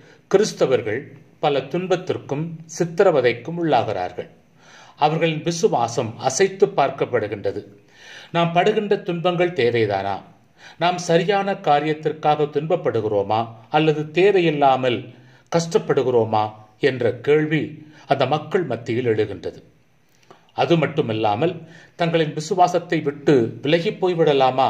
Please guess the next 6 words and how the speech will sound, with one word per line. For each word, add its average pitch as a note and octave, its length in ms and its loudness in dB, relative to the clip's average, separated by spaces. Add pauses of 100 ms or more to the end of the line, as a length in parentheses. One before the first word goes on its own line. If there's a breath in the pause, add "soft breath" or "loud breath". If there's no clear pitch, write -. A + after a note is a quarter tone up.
(480 loud breath)
என்ற A2 260 0
எண்ணமும் D#3+ 540 0
கூட A#2 500 0 (180 loud breath)
அவர்கள் A#2+ 380 0
மனதில் D3 560 -2
எழுகின்றது. G#2 580 -4